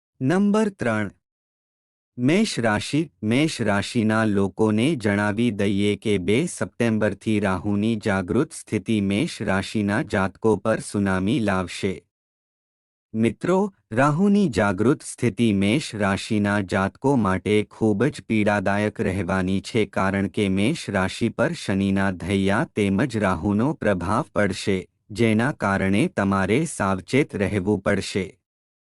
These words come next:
રાહુ આ સમયે તમારા જીવનમાં માનસિક અશાંતિ અને કૌટુંબિક મતભેદ લાવશે. મિત્રો,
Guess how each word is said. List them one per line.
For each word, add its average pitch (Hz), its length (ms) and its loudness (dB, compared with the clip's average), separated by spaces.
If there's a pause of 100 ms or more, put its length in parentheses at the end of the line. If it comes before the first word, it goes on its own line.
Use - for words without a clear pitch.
(540)
રાહુ 156 520 2
આ 147 180 4
સમયે 107 480 2
તમારા 101 580 2
જીવનમાં 107 680 2
માનસિક 101 560 0
અશાંતિ 107 760 0
અને 107 260 2
કૌટુંબિક 104 720 0
મતભેદ 104 580 0
લાવશે. 95 680 -2 (1080)
મિત્રો, 185 560 0